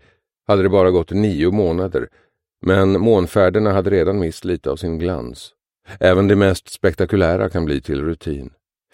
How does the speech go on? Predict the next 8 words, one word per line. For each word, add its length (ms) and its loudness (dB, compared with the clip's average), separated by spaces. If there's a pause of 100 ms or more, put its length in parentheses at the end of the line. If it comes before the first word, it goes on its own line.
(120)
Människan 560 4
hade 240 4
redan 340 4
satt 240 0
sina 220 0
fotspår 580 0
där 180 0
uppe, 280 -4